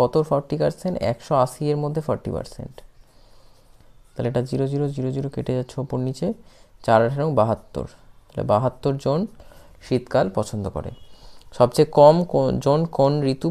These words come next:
পছন্দ করে? তাহলে কম বলতে টেন পার্সেন্টটা, তাহলে এটা হবে বর্ষাকাল। তাহলে বর্ষা ঋতু। এটা কতজন জিজ্ঞাসা করেছে?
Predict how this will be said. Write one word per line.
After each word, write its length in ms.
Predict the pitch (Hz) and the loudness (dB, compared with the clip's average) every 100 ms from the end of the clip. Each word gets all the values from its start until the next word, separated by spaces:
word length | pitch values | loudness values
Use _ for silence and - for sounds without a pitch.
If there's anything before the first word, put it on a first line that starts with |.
| 165 | 0
পছন্দ 280 | 113 117 107 98 | 0 0 -2 0
করে? 120 | 90 | -2
তাহলে 160 | 117 113 - | -2 -4 0
কম 160 | 135 147 147 | 2 4 2
বলতে 160 | 151 160 | 0 2
টেন 140 | 151 151 151 | 4 4 4
পার্সেন্টটা, 440 | 151 - 156 156 185 | 0 0 -4 -2 -6
তাহলে 160 | 165 131 | -6 -4
এটা 80 | 135 | 0
হবে 120 | 143 139 | 0 4
বর্ষাকাল। 480 | 127 131 151 147 156 180 - - - - - - - | 2 2 0 4 2 0 -12 -20 -20 -20 -20 -20 -10
তাহলে 160 | 117 120 | -6 2
বর্ষা 260 | 120 127 - 135 | 2 2 0 -4
ঋতু। 160 | 135 151 156 - - - - - - - - - - - - - - - | -4 -6 -8 -14 -20 -20 -20 -20 -20 -20 -20 -20 -20 -20 -20 -20 -20 -8
এটা 100 | - 131 | 2 4
কতজন 280 | 143 143 151 143 | 4 4 2 2
জিজ্ঞাসা 240 | 143 143 139 | 2 0 0
করেছে? 200 | 147 147 | -2 -2